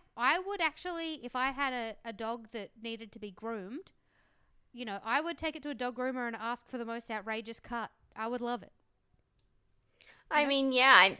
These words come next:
Speaker 2: there's barely any consequences, I suppose.
Speaker 1: Yeah, it just grows out. I mean, and it's not you, you know? You can make your dog look
Speaker 2: <laughs>
Speaker 1: stupid and the dog doesn't care.
Speaker 2: Yeah, that's true. But do you ever look at your dog and you're like, "Uh,"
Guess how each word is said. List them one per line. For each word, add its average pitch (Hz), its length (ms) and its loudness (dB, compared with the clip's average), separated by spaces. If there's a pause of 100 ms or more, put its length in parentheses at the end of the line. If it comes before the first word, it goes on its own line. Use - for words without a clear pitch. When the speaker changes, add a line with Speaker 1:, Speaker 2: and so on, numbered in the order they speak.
Speaker 2:
there's 226 200 4
barely 262 300 6
any 185 180 2
consequences, 202 680 -4
I 156 80 -2
suppose. 175 640 -6 (480)
Speaker 1:
Yeah, 254 220 -4
it 202 60 -10
just 247 160 -12
grows 262 280 -2
out. 220 300 -2 (120)
I 302 140 2
mean, 311 300 -2 (200)
and 262 180 -2
it's 233 160 -8
not 254 160 -4
you, 214 360 -6 (320)
you 190 120 -18
know? 220 180 -14 (240)
You 247 100 -10
can 277 100 -6
make 294 140 -4
your 262 80 -4
dog 311 240 10
look 262 140 2
Speaker 2:
<laughs> - 0 -
Speaker 1:
stupid 226 280 -10
and 220 100 -8
the 208 60 -8
dog 202 200 -6
doesn't 190 280 -10
care. 190 340 -8 (1500)
Speaker 2:
Yeah, 214 240 6
that's - 320 4
true. 175 280 -4
But 226 160 -2
do 247 100 0
you 240 120 8
ever 254 140 8
look 240 160 2
at 220 60 -2
your 185 100 4
dog 202 200 2
and 190 80 -2
you're 170 120 0
like, 165 200 2 (520)
"Uh," 185 300 -2